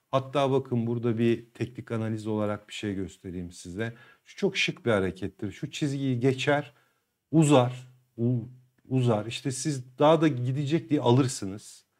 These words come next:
Ee, e, daha da yakınlaştırayım. İşte, e, dört bin dört yüz kırklar. Oradan sonra bu çizgiye yeniden bir pullback yapar.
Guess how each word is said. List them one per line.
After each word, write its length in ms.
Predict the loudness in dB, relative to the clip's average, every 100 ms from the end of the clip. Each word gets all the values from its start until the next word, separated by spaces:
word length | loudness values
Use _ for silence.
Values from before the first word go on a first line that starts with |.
| _ _ _ _ _ -2
Ee, 60 | 2 2 2 0 -4 -10 _ -10
e, 280 | -6 -6 2
daha 240 | 4 4
da 80 | 4
yakınlaştırayım. 1040 | -2 -4 -6 -6 -6 -10 -10 -4 -4 -6 -16 _ _ _ -8
İşte, 520 | -6 0 2 2 0
e, 420 | -2 -2 -4 0
dört 260 | 2 2 2
bin 300 | 2 2 0 0
dört 220 | 4 4 2
yüz 120 | -8
kırklar. 600 | -10 -6 0 0 -2 -14 _ _ _
Oradan 380 | 4 4 6 2
sonra 340 | 0 0 2 0 -2
bu 220 | -2 -2
çizgiye 440 | 0 0 0 2 4
yeniden 440 | 4 4 2 2
bir 120 | 0
pullback 520 | 4 6 8 6 2 -10
yapar. 280 | -16 -20